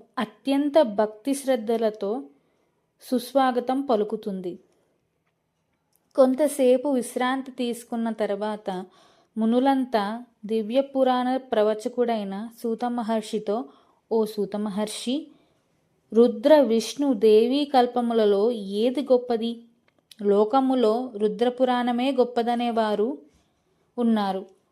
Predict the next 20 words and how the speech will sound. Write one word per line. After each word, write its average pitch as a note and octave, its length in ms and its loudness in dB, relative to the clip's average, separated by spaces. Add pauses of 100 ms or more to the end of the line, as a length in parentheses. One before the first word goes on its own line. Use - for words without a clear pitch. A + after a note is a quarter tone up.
(100)
విష్ణు A#3 300 -2
పురాణమే C4 640 2
ఘనత B3+ 320 0
కలిగిందని A#3+ 680 0
కూడా A3 380 0
అంటారు. G#3 540 -4 (600)
అట్లే A3+ 540 2
దేవి A3+ 460 2
పురాణం C4 600 0 (120)
అతి A3+ 180 -6
ప్రభావవంతమైనదని B3 1400 0
కూడా A3 420 0
లోక A3 280 0
ప్రసిద్ధము. G3 680 -6 (640)
ఈ C4+ 160 2
మూడింట్లో B3 920 2
ఏ G#3+ 420 2
పురాణం C#4 720 0 (680)
ఆ-, A3+ 360 0 (320)
అనాదియు B3 920 0